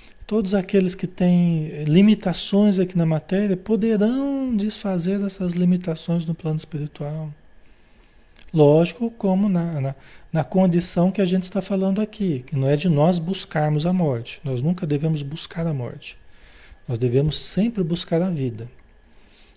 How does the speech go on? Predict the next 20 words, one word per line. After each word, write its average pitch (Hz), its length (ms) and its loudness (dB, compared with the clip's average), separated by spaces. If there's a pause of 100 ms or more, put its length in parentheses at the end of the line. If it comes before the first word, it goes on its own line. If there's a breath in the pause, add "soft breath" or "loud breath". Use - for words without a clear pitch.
(120 soft breath)
Mas 139 360 0
talvez 151 480 4
a 151 80 2
nossa 147 340 -2
cura, 160 640 -2
ela 170 180 -2
passe, 156 840 -4 (720 soft breath)
né, 156 300 -4 (340)
por 139 200 -2
um 143 160 0
processo 165 560 -4
terminal 180 680 2
que 196 140 -8
nos 233 220 0
leve 202 420 -2
à 147 60 -4
cura 160 380 2
verdadeira, 139 640 -2
que 170 260 -6
é 143 220 -6